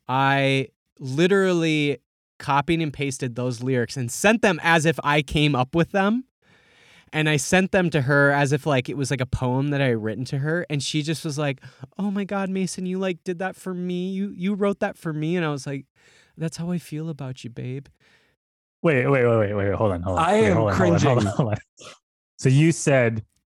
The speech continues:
Speaker 2: "I want to, like, drink from the cup in your hand."
Speaker 1: No, no, not that
Speaker 2: Okay.
Speaker 1: part. The, uh, the, the more I seek you, the more I find you, the more I find you, the more I love you. That little bit right there,
Speaker 2: Oh,
Speaker 1: I
Speaker 2: okay,
Speaker 1: sent that to
Speaker 2: okay.
Speaker 1: her,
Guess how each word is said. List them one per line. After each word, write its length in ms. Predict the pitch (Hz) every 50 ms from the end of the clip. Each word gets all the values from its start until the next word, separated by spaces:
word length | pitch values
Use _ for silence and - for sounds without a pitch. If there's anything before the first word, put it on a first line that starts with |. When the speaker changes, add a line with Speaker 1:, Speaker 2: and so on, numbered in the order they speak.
| _
Speaker 2:
"I 100 | - 131 131
want 260 | 127 131 127 120 -
to, 100 | - 127
like, 260 | 117 107 104 95 - -
drink 220 | - 131 127 123 -
from 100 | - 120
the 80 | 113 110
cup 240 | - - 120 107 -
in 80 | 113 107
your 120 | 107 101
hand." 340 | 87 101 101 95 92 92 92
Speaker 1:
No, 120 | 180 196 202
no, 120 | 202 196 180
not 240 | 160 170 180 196 -
that 240 | 208 190 185 170 131
Speaker 2:
Okay. 60 | -
Speaker 1:
part. 320 | 143 117 104 101 98 110
The, 320 | 110 156 156 151 147 147 147
uh, 420 | 139 139 135 131 131 127 127 127 131
the, 80 | 139 151
the 180 | - - 147 147
more 200 | 151 156 165 170
I 80 | 180 175
seek 320 | - - 160 151 131 -
you, 320 | 143 139 143 139 139 135
the 160 | 127 139 135 131
more 240 | 131 127 127 127
I 60 | 123 123
find 340 | - - 123 113 110 113 110
you, 240 | 117 120 120 120 117
the 120 | 113 120
more 180 | 120 117 117 113
I 60 | 110
find 340 | - - - 110 107 107 107
you, 200 | 107 110 110 107
the 100 | 101 117
more 200 | 110 110 107 104
I 40 | 104
love 280 | 101 98 101 98 95 95
you. 160 | 95 87 87 92 107
That 320 | 143 151 165 175 160 -
little 220 | 165 160 147 139 131
bit 200 | 123 - 151 127 -
right 180 | 127 120 120 123
there, 240 | 127 123 117 113 110
Speaker 2:
Oh, 40 | 98
Speaker 1:
I 220 | 117 131 143 147
Speaker 2:
okay, 80 | 147 139
Speaker 1:
sent 260 | 131 139 - 131 131 -
that 200 | 147 135 135 -
to 60 | 127
Speaker 2:
okay. 60 | 110 82
Speaker 1:
her, 360 | 117 113 113 120 139 165 165